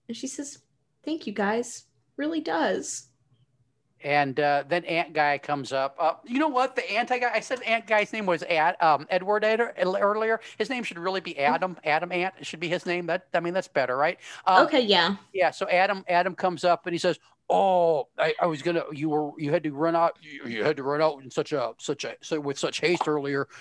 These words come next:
Speaker 2: I was gonna, I was gonna tell you, um, that those bean bags, that's, uh, that's one of our products. Would you, uh, would you like me to release those for you?"
Speaker 1: Y-, yes,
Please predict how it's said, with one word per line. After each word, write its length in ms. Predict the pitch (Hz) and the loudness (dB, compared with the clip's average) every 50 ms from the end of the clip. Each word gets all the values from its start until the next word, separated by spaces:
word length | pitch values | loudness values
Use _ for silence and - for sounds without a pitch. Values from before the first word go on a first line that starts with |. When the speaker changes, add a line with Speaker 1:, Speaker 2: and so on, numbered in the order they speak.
| - - | -12 -6
Speaker 2:
I 100 | - 139 | -2 -2
was 120 | 143 127 113 | -2 -2 0
gonna, 260 | 147 160 151 139 127 | 0 0 0 0 -4
I 40 | - | -6
was 80 | 131 131 | -6 -6
gonna 100 | 143 135 | -6 -4
tell 220 | - - 180 180 170 | 2 4 4 4 4
you, 140 | 151 151 | 2 0
um, 300 | 131 131 135 135 127 113 - - - - - | 0 0 0 0 0 -2 -4 -14 -20 -8 0
that 180 | - 165 151 143 | 0 0 2 0
those 160 | 156 139 - | -4 -6 -6
bean 280 | - - 156 165 185 165 | -6 -6 -4 -2 -2 0
bags, 400 | 175 185 196 208 202 - - - | 2 2 4 4 2 0 -2 -6
that's, 280 | 151 156 147 - - | -6 -6 -4 -2 -2
uh, 180 | 165 143 131 123 | 0 0 0 -2
that's 140 | 131 - - | -4 -6 -6
one 100 | 160 151 | -6 -4
of 80 | 127 | -2
our 100 | 131 147 | -2 -4
products. 580 | 143 - - 156 143 160 160 139 117 - - 147 | -2 0 2 2 2 2 0 -2 -6 -6 -8 -10
Would 100 | 135 117 | -8 -6
you, 220 | 135 139 143 143 | -4 -4 -2 0
uh, 100 | 135 131 | 0 0
would 80 | 113 - | 0 -2
you 320 | _ _ _ - - _ - | _ _ _ -20 -16 _ -4
like 160 | 170 151 - | -4 -2 -2
me 60 | 160 | -2
to 80 | 147 135 | -4 -4
release 380 | 123 135 135 151 170 160 - | -4 -4 -4 -4 -4 -2 0
those 200 | - 185 185 160 | 0 0 0 0
for 240 | - - 185 196 202 | -2 0 0 0 0
you?" 220 | 208 226 240 208 _ _ _ _ _ _ _ _ _ _ _ _ _ _ _ _ _ _ _ _ _ _ _ _ _ _ _ _ _ _ - _ _ _ _ _ _ _ - | 0 -4 -6 -8 _ _ _ _ _ _ _ _ _ _ _ _ _ _ _ _ _ _ _ _ _ _ _ _ _ _ _ _ _ _ -20 _ _ _ _ _ _ _ -6
Speaker 1:
Y-, 160 | 233 226 226 - | -6 -6 -4 -4
yes, 520 | 214 196 214 220 403 302 185 - - - | -2 2 4 4 4 4 2 0 -2 -4